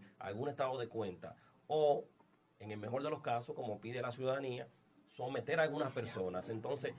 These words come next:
ellos no son los malos, los malos serán los que van a asumir el gobierno. Referente a nuestro comentario de hoy, ya para salir un poquito del tema, ya que yo está ahí totalmente, eh,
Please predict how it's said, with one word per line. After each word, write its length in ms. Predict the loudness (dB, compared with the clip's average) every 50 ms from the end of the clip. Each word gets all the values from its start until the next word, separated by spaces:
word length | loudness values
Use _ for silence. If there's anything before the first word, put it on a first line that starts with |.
| -10 -10 -4
ellos 240 | 0 0 2 2 2
no 80 | 2
son 140 | 2 2 2
los 100 | 2 4
malos, 320 | 4 4 4 4 4 2 2
los 100 | 0 2
malos 300 | 2 2 2 2 0 0
serán 400 | 0 2 2 4 2 2 0 -2 -6 -10 -16 -18 -20 -20 -20 -20 -18 -18 -18 -14 -8 -6
los 240 | -2 0 0 2
que 100 | 4 6
van 180 | 8 8 8 8
a 40 | 6
asumir 360 | 4 2 -2 -2 0 0 2
el 80 | 2 2
gobierno. 400 | 2 2 0 0 -2 -6 -8 -10 -14 -20 -20 -20 -20 -16 -8 -6
Referente 360 | -6 -2 0 0 2 4 6
a 40 | 6
nuestro 220 | 6 6 4 2
comentario 500 | 2 4 4 4 4 4 2 4 2 2
de 80 | 2 2
hoy, 300 | 0 0 0 -2 -6 -6
ya 640 | -4 -2 0 0 2 2 2 2 0 0 -4 -6 -10 -10 -6
para 480 | -4 -2 -2 0 0 0 -2 -2 -4 -6 -8 -12 -16 -20 -20 -20 -20 -20 -20 -20 -16
salir 260 | -12 -10 -8 -6 -6 -8
un 100 | -8 -8
poquito 360 | -8 -8 -8 -8 -8 -6 -6
del 140 | -8 -8 -6
tema, 360 | -6 -6 -6 -6 -8 -8 -8
ya 120 | -8 -8
que 140 | -8 -10 -8
yo 160 | -8 -6 -6
está 300 | -6 -4 -2 0 0 0 0
ahí 480 | -2 -4 -4 -6 -6 -8 -10 -10 -12 -14 -16 -20 _ _ _ _ -20 -14 -10
totalmente, 920 | -10 -8 -4 -2 -2 -2 -2 -2 -4 -4 -4 -6 -6 -6 -6 -6 -8 -10 -16 -20 -20 -20 -20 -20 -20 -16 -12
eh, 480 | -8 -4 -2 -2 -2 -2 -4 -6 -10